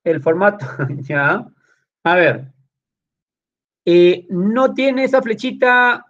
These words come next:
de estilos de WordArt? A ver, señorita Lucien. A ver, no, ah, observe, a ver ahí. Aparece esa flechita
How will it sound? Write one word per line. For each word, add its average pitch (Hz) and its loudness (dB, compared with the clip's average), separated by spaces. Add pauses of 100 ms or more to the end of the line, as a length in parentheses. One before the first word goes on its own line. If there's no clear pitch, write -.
de 175 -6
estilos 220 -2
de 190 -2
WordArt? 196 -2
A 175 -6
ver, 170 -4
señorita 175 -4
Lucien. 190 -10 (760)
A 143 -4
ver, 156 0
no, 160 -12 (140)
ah, 147 2
observe, 165 0
a 160 4
ver 165 4
ahí. 165 0 (2750)
Aparece 165 -2
esa 190 0
flechita 214 -2